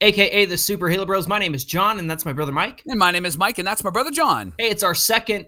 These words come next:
Speaker 1: season and therefore off season with you, and we're excited to be talking Angels baseball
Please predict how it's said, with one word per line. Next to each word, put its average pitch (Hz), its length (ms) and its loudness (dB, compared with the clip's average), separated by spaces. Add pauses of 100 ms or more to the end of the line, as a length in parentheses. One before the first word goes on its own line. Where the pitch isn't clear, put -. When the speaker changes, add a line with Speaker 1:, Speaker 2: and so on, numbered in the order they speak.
Speaker 1:
season 220 600 -2
and 208 480 0
therefore 202 640 -2
off 233 240 4
season 147 600 -4
with 127 260 -8
you, 147 220 -4
and 160 100 -4
we're 151 100 -2
excited 165 360 2
to 165 80 -4
be 156 100 -6
talking 160 320 -2
Angels 156 360 -4
baseball 156 680 -2